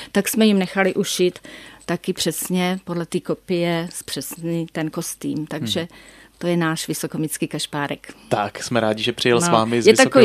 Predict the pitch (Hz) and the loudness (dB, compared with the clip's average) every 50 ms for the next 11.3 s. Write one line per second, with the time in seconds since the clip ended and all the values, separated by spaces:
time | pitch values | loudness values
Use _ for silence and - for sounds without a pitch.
0 | 180 - 240 - 190 196 190 - 233 226 - - - 269 262 269 277 285 311 - | 8 6 4 2 2 2 2 4 2 2 0 0 2 4 4 4 4 4 2 0
1 | 127 120 113 98 98 143 - - 202 196 190 180 180 - 185 - - 196 175 185 | 0 0 0 -2 -2 -4 -2 0 2 4 4 4 2 0 -2 -2 -2 -2 0 0
2 | 175 - - - 196 - - 196 190 - - 196 190 185 185 131 82 131 151 147 | 0 0 0 -2 -2 0 0 -2 -2 0 0 2 4 4 2 2 0 -4 -6 -6
3 | - - 185 175 - 196 185 - _ - 196 165 156 156 143 139 - - - 165 | -4 -4 -4 -2 0 -2 -2 -2 _ -4 -2 -2 0 0 0 -2 -2 -4 -4 -2
4 | 160 160 151 147 147 156 160 - - - _ - - - - - - - - 277 | -2 0 0 0 0 -2 -4 -6 -12 -16 _ -12 -10 -10 -6 -4 -4 -2 -2 -2
5 | 247 - - 269 269 262 254 247 - - 262 240 208 220 233 226 220 220 226 226 | -4 -2 0 2 4 4 4 2 0 0 0 0 2 4 4 4 4 4 0 -2
6 | - - - - - 208 202 196 214 233 233 226 226 - - - - 220 208 208 | -6 -16 -14 -6 0 0 2 2 4 4 6 6 4 2 0 -2 -2 0 2 2
7 | 208 202 196 190 190 190 - _ - - - - - - - _ - 175 175 175 | 2 2 2 0 -2 -4 -6 _ -16 -20 -20 -20 -20 -20 -14 _ -4 0 0 2
8 | 180 180 170 156 180 160 165 170 147 - 156 - - - - - 165 139 - - | 2 2 2 0 -2 -2 -2 -4 -4 -4 -4 -4 -4 -4 -4 -6 -6 -6 -2 0
9 | 254 233 226 208 208 190 190 185 180 170 170 180 190 185 170 185 185 175 165 160 | 0 0 0 0 0 0 0 0 0 0 0 0 -2 -2 -2 -2 0 0 0 0
10 | 160 165 170 - 220 214 208 196 190 175 170 165 156 156 - - 220 214 208 - | -2 -4 -4 -2 -2 0 2 2 2 2 0 0 0 -2 0 0 2 2 0 0
11 | - - 190 185 175 180 | -2 -2 0 0 0 -2